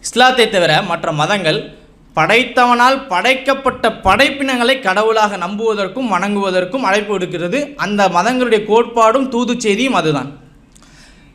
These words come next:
நான் ஏற்கனவே சொன்ன மாதிரி இது அவர்கள் கு-, கொடுக்கக்கூடிய விளக்கம். நம்ம இஸ்லாத்தின் பார்வையில் அந்த வேதங்களை ஆய்வு செஞ்சோ அல்லது அதில் உள்ள கருத்துக்களை பார்த்தோ இது இஸ்லாத்தை தாங்க சொல்லுதுன்னு சொன்னா கூட அதை ஏற்றுக்கொள்ள மாட்டாங்க. எது எப்படியோ,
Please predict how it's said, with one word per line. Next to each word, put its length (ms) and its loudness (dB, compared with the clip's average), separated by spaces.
நான் 200 4
ஏற்கனவே 320 4
சொன்ன 200 4
மாதிரி 280 4
இது 280 2
அவர்கள் 540 6
கு-, 160 -8
கொடுக்கக்கூடிய 440 0
விளக்கம். 380 0
நம்ம 380 0
இஸ்லாத்தின் 520 0
பார்வையில் 360 0
அந்த 120 -4
வேதங்களை 420 -2
ஆய்வு 320 0
செஞ்சோ 240 -6
அல்லது 240 0
அதில் 120 -4
உள்ள 180 -4
கருத்துக்களை 460 -4
பார்த்தோ 260 -2
இது 140 -4
இஸ்லாத்தை 380 0
தாங்க 240 2
சொல்லுதுன்னு 420 -6
சொன்னா 200 0
கூட 180 -2
அதை 120 0
ஏற்றுக்கொள்ள 380 -4
மாட்டாங்க. 320 -6
எது 220 4
எப்படியோ, 680 2